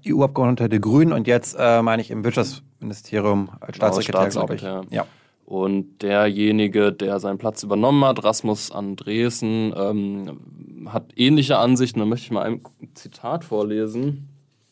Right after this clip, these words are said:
Speaker 2: Ähm, da muss ich dann jetzt natürlich auch kurz auf meinem Spickzettel schauen.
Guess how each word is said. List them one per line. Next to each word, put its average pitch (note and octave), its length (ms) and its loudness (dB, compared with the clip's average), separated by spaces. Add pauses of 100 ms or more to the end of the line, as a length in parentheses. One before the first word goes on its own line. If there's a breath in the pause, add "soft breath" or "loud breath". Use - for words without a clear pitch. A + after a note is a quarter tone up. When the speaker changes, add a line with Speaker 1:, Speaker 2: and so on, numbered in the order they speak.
(320)
Speaker 2:
Ähm, G2 360 -8 (1080 soft breath)
da G2+ 80 -20
muss G2 140 -20
ich G#2 100 -20
dann G2+ 160 -20
jetzt G2 160 -20
natürlich - 320 -20
auch B2 140 -12
kurz - 180 -2
auf - 140 -12
meinem G#2+ 220 2
Spickzettel D#3 580 2
schauen. C#3+ 480 4